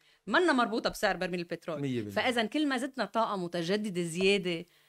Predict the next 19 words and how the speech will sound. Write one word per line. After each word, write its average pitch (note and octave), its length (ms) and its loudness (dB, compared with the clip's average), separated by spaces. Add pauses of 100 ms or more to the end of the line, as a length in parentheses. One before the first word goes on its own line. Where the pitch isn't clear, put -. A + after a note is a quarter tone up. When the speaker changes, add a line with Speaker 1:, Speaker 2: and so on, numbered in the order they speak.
(160)
Speaker 1:
منزيد G3+ 480 0
Speaker 2:
كل E3+ 120 2
ما C#3+ 100 0
بنربح B2+ 420 2
Speaker 1:
stability D4 160 4
Speaker 2:
أكتر. E3 360 -4 (420)
مم. B2+ 140 -12
Speaker 1:
بالتعرفة، F#3 800 0
وهذا A3 220 -4
الشيء A#3 220 -4
Speaker 2:
مم. G#3+ 40 -8
Speaker 1:
بيفيد G#3 380 -6
ال-، E3+ 200 -6 (120)
المواطن. F3 540 -4
واليوم F#3 280 -4
شفناها A3+ 420 -8
كتير D4+ 240 -8
بأوروبا. F3 440 -10 (440)
Speaker 2:
مم. G2+ 140 -14